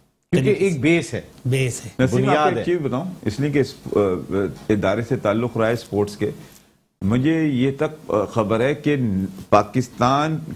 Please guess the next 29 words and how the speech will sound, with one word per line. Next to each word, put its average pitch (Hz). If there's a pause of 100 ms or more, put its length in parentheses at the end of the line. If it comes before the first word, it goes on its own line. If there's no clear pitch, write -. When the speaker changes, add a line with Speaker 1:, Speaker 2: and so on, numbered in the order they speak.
(260)
Speaker 3:
की 143
वाहिद 113
गेम 117
है 120
हॉकी। 104
Speaker 1:
इफ्तिखार 208
अहमद 247
भी 254
आउट 240
हो 214
गए 190
हैं 170
जी, 139
अ, 123
जिन 143
पे 185
बहुत 185
ज्यादा 196
उम्मीदें 175
थी। 139
जी, 170
जी, 196
आगे। 120
Speaker 3:
वाहिद 120
गेम 127
है 139
हॉकी 120
पाकिस्तान 95
का 80